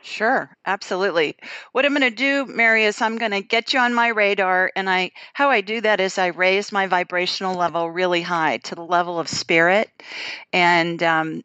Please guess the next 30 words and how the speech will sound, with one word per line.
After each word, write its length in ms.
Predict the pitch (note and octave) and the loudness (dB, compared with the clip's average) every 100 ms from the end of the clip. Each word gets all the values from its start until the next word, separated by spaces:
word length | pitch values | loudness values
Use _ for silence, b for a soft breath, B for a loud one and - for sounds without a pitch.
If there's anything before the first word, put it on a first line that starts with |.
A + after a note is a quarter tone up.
| - | -4
and 120 | F#3+ | 0
then 120 | F#3+ | 2
there's 200 | G3+ G3 | 2 2
a 60 | A3 | 0
laser 380 | G3+ C4 D4 G#3+ | 2 0 0 -2
beam 240 | F3+ E3 | -2 -2
that 160 | E3 - | -2 0
goes 340 | G3+ G3 G3 | 2 2 0
from 240 | - F#3 F3+ | -4 -4 2
my, 260 | F#3 F#3+ - B B B | 2 2 0 B B B
my 220 | - G3 F#3+ | -4 0 0
sternum, 760 | - - G3+ G3+ F#3+ E3+ E3+ E3+ B B B | -2 -2 0 2 2 0 -4 -12 B B B
uh, 300 | - E3 D#3+ D#3 _ _ _ _ - | -4 -2 -2 -4 _ _ _ _ -4
and 140 | F#3 | -2
it's 180 | F3 - | -2 -2
gonna 220 | G3 F3+ | -2 0
go 120 | F3+ | 2
directionally 680 | E3+ F3 E3+ - F#3 E3+ E3+ | 2 2 0 0 -4 -2 0
and, 380 | D#3+ D#3+ D#3 - | 0 -2 -2 -8
and, 420 | - D3+ D3+ D#3 D#3 | -8 -6 -6 -6 -4
uh, 200 | D3 D3 | -2 0
get 220 | E3+ - | -2 -2
to 120 | G3 | -2
you. 200 | F3 E3 | 0 0
So 580 | D3+ - E3+ D#3 D#3 D#3 B B B - | -2 2 4 4 4 0 B B B -4
I 220 | F3 D#3+ - | -2 -2 -6
see 280 | F3 - G#3 | -12 -4 0
it 120 | G3 | 2
going 320 | - F3+ F3 F3 | 2 2 2 0
southeast 1080 | - E3 D#3 - G#3+ A3 G#3 - - - | 0 0 0 0 0 0 -2 -6 -10 -12